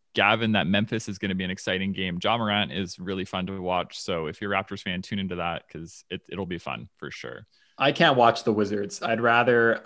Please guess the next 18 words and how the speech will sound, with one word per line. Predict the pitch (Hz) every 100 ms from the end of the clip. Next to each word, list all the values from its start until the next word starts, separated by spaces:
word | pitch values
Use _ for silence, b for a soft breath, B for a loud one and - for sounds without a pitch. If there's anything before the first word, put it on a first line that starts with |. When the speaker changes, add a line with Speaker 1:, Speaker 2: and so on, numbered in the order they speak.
| - -
Speaker 2:
I'm | 123 127
gonna | 196 180
watch | 117 110 -
it, | 254
but | - 123
I, | 113 110 107
I |
mean, | 107 101 95 - -
it's | 95 110 147
just | 139
such | 143 147
a |
frustrating, | - 117 - 131 120 120 117 104
weird | 110 113 110
team | - 113 107
to |
watch. | 104 107 107 107
I, | 117 120 120 113 107